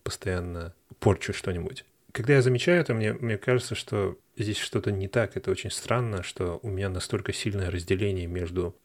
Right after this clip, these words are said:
ответственностью и пониманием, и продумыванием в виртуальном мире, где это имеет меньше значения, и в физическом мире, где это имеет критическое значение. Мои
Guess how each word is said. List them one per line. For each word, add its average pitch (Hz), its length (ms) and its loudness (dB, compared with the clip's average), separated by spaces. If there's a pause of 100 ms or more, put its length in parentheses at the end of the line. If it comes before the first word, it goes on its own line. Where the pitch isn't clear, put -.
ответственностью 101 1120 0 (180)
и 92 360 -4
пониманием, 92 840 0
и - 240 -12
продумыванием 90 880 0 (120)
в - 120 -8
виртуальном 139 520 6
мире, 101 340 4 (160)
где 95 140 4
это 92 160 0
имеет 92 280 2
меньше 95 320 4
значения, 82 540 -6 (160)
и 107 440 0
в - 60 -20
физическом 107 540 0
мире, 85 220 -2
где 95 160 0
это 90 220 0
имеет 87 600 -4
критическое - 540 0
значение. 85 480 -2 (240)
Мои 95 540 4